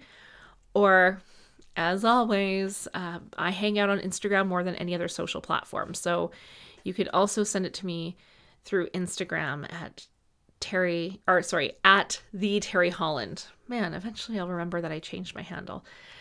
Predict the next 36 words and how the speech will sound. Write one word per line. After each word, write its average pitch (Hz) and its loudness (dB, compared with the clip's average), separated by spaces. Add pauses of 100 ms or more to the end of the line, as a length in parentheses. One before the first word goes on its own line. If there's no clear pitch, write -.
(220)
I'm 180 -2
at - 6
the 180 -6
Terry 175 0
Holland 180 0 (120)
or 190 8 (120)
at - 2 (640)
the 190 -2
Terry 180 2
Holland 165 -4
Show. 180 4 (560)
I, 165 -6 (280)
I'm 170 -6 (300)
attached 254 2
to 254 8
both 220 6
of 202 6
those, 143 2
so - 0
you 175 0
can, 175 -4
you - -10
can 185 -6
find 175 -2
me 170 -4
on 170 -4
either 175 -8
one. - -8 (1800)
I 202 -4
hope 302 4
this 370 -2
helps. 330 6
I - 0
hope 233 -2
this 254 0
helps - -4